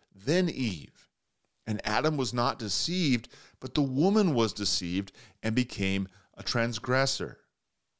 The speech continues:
Yet she will be saved through childbearing if they continue in faith and love and holiness with self-control." Okay, so let's exegete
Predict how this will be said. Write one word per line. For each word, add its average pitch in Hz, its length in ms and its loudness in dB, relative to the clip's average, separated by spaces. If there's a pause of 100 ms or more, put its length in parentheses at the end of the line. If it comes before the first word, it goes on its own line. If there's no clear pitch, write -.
(380)
Yet 98 300 -2 (540)
she - 220 2
will 123 100 6
be 110 120 0
saved 147 540 2
through 101 120 -4
childbearing 104 1200 0 (720)
if 123 200 -2
they 135 120 4
continue 123 640 0
in 160 120 2
faith 92 420 0
and 143 240 -2
love 87 340 -2
and 139 140 -6
holiness 82 800 -2 (500)
with 113 120 -6
self-control." 110 1080 -2 (1160)
Okay, 131 300 2
so - 380 2 (400)
let's 143 300 2 (400)
exegete 117 920 0